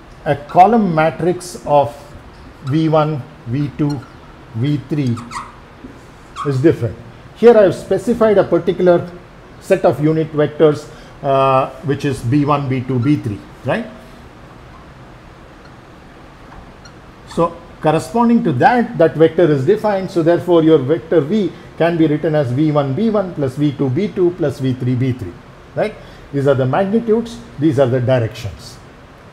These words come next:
all unit vectors. But here it is still in its pristine form. It's a beautiful vector which has no, n-, nothing about, knows nothing about column matrices and all these things.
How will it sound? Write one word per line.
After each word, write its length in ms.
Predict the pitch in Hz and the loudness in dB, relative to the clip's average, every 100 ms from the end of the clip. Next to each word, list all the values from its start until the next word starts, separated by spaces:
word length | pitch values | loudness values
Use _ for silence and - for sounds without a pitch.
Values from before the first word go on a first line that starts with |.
| - - | -16 -2
all 160 | 139 | 0
unit 280 | 127 123 110 | 2 0 0
vectors. 500 | 117 117 - - - - - - - | -2 -4 -6 -16 -20 -20 -20 -20 -4
But 180 | 151 151 | -2 -2
here 380 | - 294 226 214 - - | 0 2 2 0 -10 -8
it 120 | 175 196 | -4 -2
is 120 | - | -2
still 220 | 226 214 | 0 0
in 100 | 202 | 0
its 240 | 180 - | -2 -6
pristine 760 | - 170 175 - 202 202 208 180 | -6 -6 -6 -4 -2 0 0 -2
form. 400 | - 165 135 101 85 - - - - - | 0 0 0 -2 -8 -18 -20 -20 -20 -12
It's 180 | 143 156 | -6 -4
a 40 | |
beautiful 520 | 117 165 190 196 175 151 | -2 0 0 0 0 0
vector 580 | 147 - 202 165 156 - - - | 0 0 2 2 2 -6 -20 -6
which 160 | 147 | -2
has 300 | 165 165 123 | 2 2 2
no, 580 | 127 131 151 175 185 175 - - | -2 -2 2 2 2 -2 -10 -8
n-, 180 | 127 143 135 | -6 -4 -2
nothing 340 | 139 - 180 | -2 0 0
about, 320 | 160 156 156 | 2 2 0
knows 340 | 202 151 165 135 | -4 0 0 2
nothing 300 | 147 156 165 | -2 0 0
about 260 | 151 147 | 0 0
column 320 | 143 156 156 147 | 0 0 0 0
matrices 720 | 147 127 139 127 147 131 151 | -2 -2 -4 -2 -2 -2 -4
and 160 | 131 | 2
all 160 | 147 143 | 2 2
these 240 | 139 131 | 0 -4
things. 400 | - 214 147 - | -2 -2 -4 -10